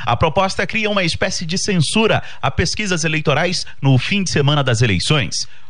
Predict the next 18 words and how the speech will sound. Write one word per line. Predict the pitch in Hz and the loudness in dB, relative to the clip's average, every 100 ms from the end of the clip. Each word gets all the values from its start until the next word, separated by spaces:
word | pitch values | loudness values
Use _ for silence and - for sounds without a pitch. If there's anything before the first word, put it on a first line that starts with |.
| - 104 | -4 0
Outro | 127 135 131 147 151 | 4 2 2 -2 -2
trecho | 143 151 170 175 - - | -2 -2 0 0 0 -2
impõe | 117 123 143 165 | 0 2 0 0
uma | 156 143 | 0 0
quarentena | - 180 180 151 147 110 | 0 0 0 2 2 2
de | 98 117 | 2 -2
cinco | - 104 - 190 | 0 0 2 2
anos | 160 170 - - - | 2 2 0 -6 -2
para | 135 | -2
que | 165 | 0
militares | 170 165 - 151 165 190 185 147 | -2 -2 -2 0 2 0 0 0
e | |
integrantes | 170 175 143 151 156 | 0 0 0 0 0
do | 147 | 2
judiciário | 135 143 - 139 156 202 | 2 0 -2 0 0 -2
possam | - 175 175 175 | 0 0 0 -2
se | 175 160 | -2 -2
candidatar. | 180 170 180 - 139 117 | -2 0 -2 2 0 0